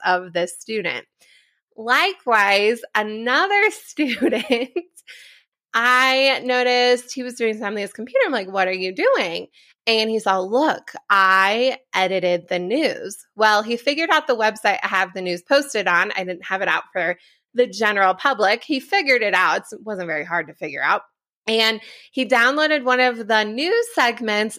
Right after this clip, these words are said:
and then edited it with his own twist. And some things were actually not so nice. And so I noticed he was actually really good at editing.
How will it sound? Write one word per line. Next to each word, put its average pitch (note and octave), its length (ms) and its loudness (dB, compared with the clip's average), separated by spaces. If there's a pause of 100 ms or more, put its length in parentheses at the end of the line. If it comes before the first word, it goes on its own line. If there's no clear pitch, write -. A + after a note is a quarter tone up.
and A3+ 160 0
then A#3 240 0
edited B3+ 500 2
it G#3+ 220 2
with A3+ 160 -4
his A3 200 -2
own G3 220 0
twist. A#3+ 680 0
And A#3+ 220 -2
some G#4+ 240 0
things F4 240 0
were A#3+ 80 2
actually G3+ 460 0
not D#3+ 340 0
so G3 220 -6
nice. G3+ 560 -2 (600)
And G#3+ 400 -2
so A3+ 800 2 (540)
I A#3 240 -2
noticed D#4 440 0
he G4 80 -2
was D#4 100 -2
actually C#4+ 300 -4
really G#3 420 -8
good F#4 340 2
at B3 220 0
editing. F3 600 -2